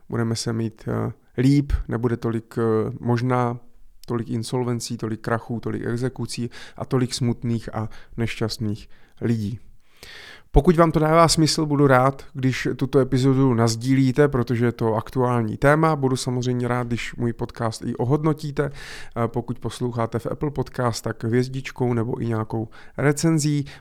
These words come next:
případně komentářem na sociálních sítích. A, eh,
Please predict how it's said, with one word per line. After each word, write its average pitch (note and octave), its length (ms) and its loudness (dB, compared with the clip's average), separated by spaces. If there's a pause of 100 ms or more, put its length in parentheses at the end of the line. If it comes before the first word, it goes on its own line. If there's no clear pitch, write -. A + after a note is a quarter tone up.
případně A#2+ 440 0
komentářem A#2 600 -2
na A2+ 60 -2
sociálních A2 640 -4
sítích. D3 500 -2 (380)
A, A#2+ 340 2 (300)
eh, - 20 -4